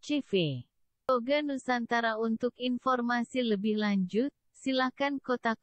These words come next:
via WA ke kosong delapan lima tujuh satu dua dua sembilan lima satu enam sembilan. Perhatian, semua produk yang kami jual ini kami jamin original. Cara pemesanan,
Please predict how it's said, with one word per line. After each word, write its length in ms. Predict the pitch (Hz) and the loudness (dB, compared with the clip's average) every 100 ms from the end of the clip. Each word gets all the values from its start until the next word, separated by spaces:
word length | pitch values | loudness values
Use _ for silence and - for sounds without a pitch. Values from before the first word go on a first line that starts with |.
| - | -4
via 260 | 226 208 190 | 0 0 2
WA 240 | 220 269 | 2 2
ke 160 | - 226 | 6 8
kosong 560 | 233 226 - 277 277 | 12 10 12 12 12
delapan 400 | 220 202 - 190 | 12 12 12 12
lima 320 | 185 226 254 285 | 12 12 12 12
tujuh 380 | 269 214 226 | 12 12 12
satu 340 | - 202 - 190 | 12 8 12 12
dua 240 | 175 180 | 12 12
dua 320 | 170 196 247 | 12 12 12
sembilan 560 | 285 269 254 240 240 233 | 12 10 12 12 12 12
lima 320 | 226 214 214 | 12 12 12
satu 400 | 202 208 196 208 | 12 12 12 12
enam 320 | 185 185 180 | 12 12 12
sembilan. 540 | 190 196 196 240 277 269 | 12 12 12 12 12 10
Perhatian, 760 | 233 214 214 220 214 254 285 - _ _ | 10 10 10 12 12 12 8 2 _ _
semua 400 | - 320 320 330 | 6 10 12 12
produk 400 | - 302 269 262 254 | 12 12 12 12 10
yang 240 | 220 214 208 | 12 12 12
kami 320 | 214 208 196 | 12 12 12
jual 300 | 175 185 175 | 12 12 12
ini 260 | 180 220 277 | 12 12 12
kami 340 | - 240 240 | 10 12 12
jamin 400 | 196 202 202 214 | 12 12 12 12
original. 720 | 185 185 185 165 180 185 190 190 | 12 12 12 12 12 12 12 10
Cara 320 | 262 277 311 | 10 12 12
pemesanan, 800 | - 269 254 247 233 220 220 | 12 10 10 10 12 12 10